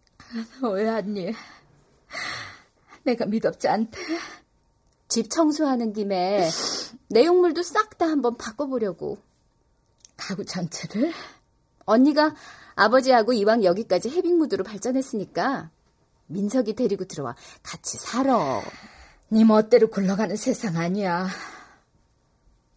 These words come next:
Speaker 1: 방금 전에도 나 창자가 틀어져 죽을 뻔했어.
Speaker 2: 아, 언니도 진짜.
Speaker 1: 이 집 욕심 없어. 아버지 수발들 새 여자나 빨리 알아봐.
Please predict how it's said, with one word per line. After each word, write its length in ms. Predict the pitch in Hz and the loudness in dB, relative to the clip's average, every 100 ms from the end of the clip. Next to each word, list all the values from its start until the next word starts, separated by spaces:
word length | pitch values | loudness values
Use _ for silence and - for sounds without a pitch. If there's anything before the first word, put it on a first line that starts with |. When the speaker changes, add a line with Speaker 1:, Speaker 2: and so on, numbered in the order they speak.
| _ - | _ -12
Speaker 1:
방금 300 | 226 208 165 | -10 -8 -8
전에도 380 | 180 156 180 139 | -8 -8 -8 -8
나 280 | 151 139 185 _ _ _ _ - - - - - - - | -8 -10 -12 _ _ _ _ -18 -14 -14 -16 -18 -20 -12
창자가 500 | - 294 269 226 226 | 0 2 2 -2 -6
틀어져 320 | - 190 - | -10 -10 -10
죽을 360 | - 240 247 240 | -8 0 0 0
뻔했어. 640 | 220 139 - - - 180 _ - | -6 -6 -10 -12 -10 -10 _ -20
Speaker 2:
아, 500 | 185 220 254 285 294 | -14 -10 -10 -8 -8
언니도 420 | 185 151 160 190 - - | -8 -8 -8 -10 -12 -14
진짜. 360 | - - - - - - - - _ | -14 -12 -16 -16 -20 -18 -18 -18 _
Speaker 1:
이 200 | - 196 185 | -4 -4 -2
집 500 | - 190 185 196 196 | -6 0 2 2 4
욕심 340 | 190 - 170 | 2 2 -2
없어. 800 | 151 160 - 202 175 165 185 185 180 - _ _ _ _ _ - - - - | -2 -4 -4 2 2 2 0 -2 -8 -18 _ _ _ _ _ -18 -16 -16 -4
아버지 420 | - 208 220 208 | 0 0 0 -4
수발들 500 | 226 - 269 220 175 | -4 -2 0 2 -2
새 240 | 185 - 262 | -2 -2 0
여자나 300 | 240 208 - | 0 -2 -2
빨리 320 | - 180 170 | -6 -4 -6
알아봐. 340 | 151 185 175 | -6 -10 -10